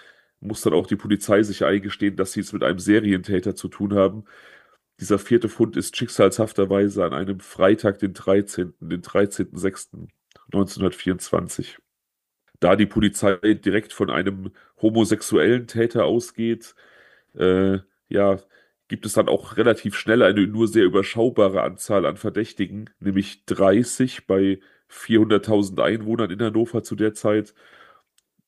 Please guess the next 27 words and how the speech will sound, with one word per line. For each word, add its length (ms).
Das 180
sind 200
dreißig 560
Menschen, 480
von 160
denen 140
man 140
weiß, 240
die 80
sind 260
homosexuell 600
und 240
die 360
haben 460
eine 100
kriminelle 420
Vorgeschichte 640
oder 140
die 140
haben 260
irgendeine 360
eingetragene 680
Form 280
von, 380
äh, 160
geistiger 720
Störung 640